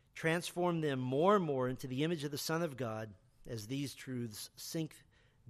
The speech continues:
deeply into our souls and into our minds and come out in our behavior and in our actions and in our words and in our thoughts even.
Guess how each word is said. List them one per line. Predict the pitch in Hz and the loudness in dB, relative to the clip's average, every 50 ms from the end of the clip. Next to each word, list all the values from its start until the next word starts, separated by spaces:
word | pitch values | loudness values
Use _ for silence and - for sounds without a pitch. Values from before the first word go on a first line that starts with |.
| 104 | -4
deeply | 98 147 165 156 160 - 120 113 110 | 0 2 2 2 0 -2 -6 -6 -6
into | 113 110 - 117 120 | -6 -6 -6 -2 -2
our | 131 139 | -2 -2
souls | - - - 151 147 143 139 135 110 123 | -2 -2 -2 0 0 0 0 -2 -2 -4
and | 123 123 | -4 -6
into | 123 113 127 | -4 -4 -2
our | 139 135 | -2 -2
minds | 131 127 123 120 117 113 110 113 113 107 - - _ - - - - - - - _ _ _ - | 0 -2 -2 -2 -4 -4 -4 -6 -8 -10 -12 -16 _ -20 -20 -20 -20 -20 -20 -20 _ _ _ -6
and | 120 117 110 | -6 -6 -4
come | - - 135 123 | -2 -2 -2 0
out | 127 139 143 170 - - | 0 0 0 -2 -2 -4
in | 156 131 127 | -4 -4 -2
our | 123 123 131 127 123 | -2 0 0 -2 -2
behavior | 110 117 113 95 - - 131 131 110 104 104 101 95 87 - - - - - - _ _ _ _ 175 175 | -2 -6 -8 -8 -8 -6 -6 -4 -4 -6 -8 -10 -10 -12 -16 -20 -20 -20 -20 -20 _ _ _ _ -14 -10
and | 120 110 | -8 -6
in | 117 117 123 - 113 | -6 -6 -6 -6 -6
our | 117 113 113 113 110 104 - - _ _ _ - - | -4 -2 -2 -2 -4 -6 -10 -16 _ _ _ -10 -6
actions | 123 113 - - - - 127 107 107 98 - - - | -6 -6 -4 -4 -4 -4 -4 -4 -6 -8 -10 -10 -10
and | 113 113 113 | -8 -8 -6
in | 110 110 | -4 -4
our | 110 117 | -2 -4
words | 113 110 120 131 127 120 123 120 110 - - | -2 -2 -2 -2 0 0 -2 -2 -4 -8 -8
and | 110 104 | -8 -8
in | 107 107 107 | -6 -8 -8
our | 101 101 98 - - | -8 -10 -12 -10 -6
thoughts | - 120 107 101 - - - - - | -4 -4 -4 -4 -8 -12 -14 -14 -14
even. | 110 92 87 85 - | -14 -16 -18 -20 -20